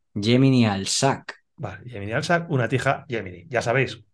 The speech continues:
Speaker 2: la marca Gemini, lo que implica. La marca Gemini implica nivel tope de gama en todos los aspectos, en calidad, en acabados y en precio, obviamente. Hemos publicado el vídeo, hemos contado las impresiones, la descripción prácticamente, si no, la pro-, Jota ni la ha probado todavía, solamente la, la ha visto y la ha trasteado y la hemos pesado. Y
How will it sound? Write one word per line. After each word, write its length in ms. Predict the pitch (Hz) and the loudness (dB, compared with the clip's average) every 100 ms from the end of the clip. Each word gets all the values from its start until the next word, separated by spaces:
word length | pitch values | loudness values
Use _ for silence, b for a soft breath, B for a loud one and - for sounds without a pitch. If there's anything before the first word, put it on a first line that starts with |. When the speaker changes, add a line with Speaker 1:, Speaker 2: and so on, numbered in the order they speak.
| _ - | _ -12
Speaker 2:
la 140 | 113 | -8
marca 260 | 110 117 113 | -6 -4 -2
Gemini, 460 | 127 143 165 185 180 | 0 0 0 -2 -6
lo 220 | 131 101 | -10 -8
que 80 | 95 | -8
implica. 340 | 85 175 165 | -2 -2 -2
La 80 | 98 | -8
marca 220 | 101 104 | -4 -2
Gemini 420 | 120 143 156 165 | 0 -2 -2 -4
implica 520 | 123 120 123 151 160 _ _ | -4 -4 -2 -2 -4 _ _
nivel 400 | 151 139 160 165 - _ _ - | -4 -4 -4 -8 -18 _ _ 0
tope 260 | 156 147 | 2 4
de 80 | 143 | 4
gama 240 | 147 165 | 6 4
en 80 | 165 | 2
todos 140 | 143 127 | 2 0
los 100 | 107 | 0
aspectos, 300 | 101 120 101 | -4 -4 -6
en 100 | 101 | -2
calidad, 420 | 135 156 165 151 | -2 2 2 0
en 60 | |
acabados 460 | 113 147 156 165 170 | -2 0 2 2 -2
y 40 | - | -6
en 60 | |
precio, 300 | 120 - - - | -8 -10 -12 -18
obviamente. 440 | 101 98 - _ _ b b b b _ _ | -18 -18 -20 _ _ b b b b _ _
Hemos 140 | 147 101 | -6 -4
publicado 340 | 110 107 135 | -4 0 4
el 80 | 175 | 4
vídeo, 240 | 175 175 | 4 2
hemos 140 | 135 107 | -2 -6
contado 540 | 110 101 104 104 127 - | -8 -2 -2 -2 -6 -16
las 240 | 127 92 95 | -14 -12 -12
impresiones, 380 | 95 92 160 | -12 -12 -8
la 80 | 143 | -4
descripción 360 | 120 117 113 185 | -4 -2 0 0
prácticamente, 460 | 151 120 175 202 | 0 0 0 0
si 80 | 107 | -4
no, 100 | 120 131 | 0 0
la 80 | |
pro-, 180 | 120 135 | 0 -2
Jota 160 | 131 165 | -2 0
ni 60 | 147 | 2
la 60 | |
ha 40 | 135 | 2
probado 180 | 117 113 | 2 0
todavía, 280 | 127 180 120 | 0 -2 -2
solamente 380 | 123 123 139 147 | -4 -4 -4 -2
la, 240 | 117 127 | -2 -2
la 140 | 127 127 | 0 0
ha 40 | |
visto 320 | 143 156 185 | 0 -2 -4
y 200 | 147 110 | -4 -4
la 300 | 107 104 107 | -6 -4 -4
ha 40 | 107 | -4
trasteado 380 | 113 107 127 147 | -6 -6 -4 -4
y 40 | |
la 60 | 110 | -6
hemos 140 | 101 | -8
pesado. 320 | 101 104 101 | -8 -8 -8
Y 460 | 170 143 139 135 - | 0 2 2 0 -6